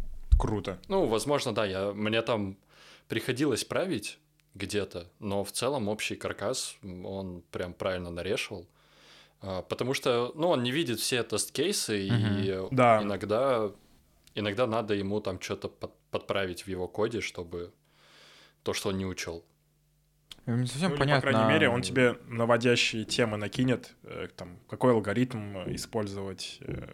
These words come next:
Speaker 1: какие там есть вообще проблемы, загвоздки в задаче.
Speaker 2: <laughs>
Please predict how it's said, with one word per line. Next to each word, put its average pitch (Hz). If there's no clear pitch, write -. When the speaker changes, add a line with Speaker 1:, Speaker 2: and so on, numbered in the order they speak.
Speaker 1:
какие 107
там 95
есть 98
вообще 95
проблемы, 101
загвоздки 95
в 104
задаче. 95
Speaker 2:
<laughs> 113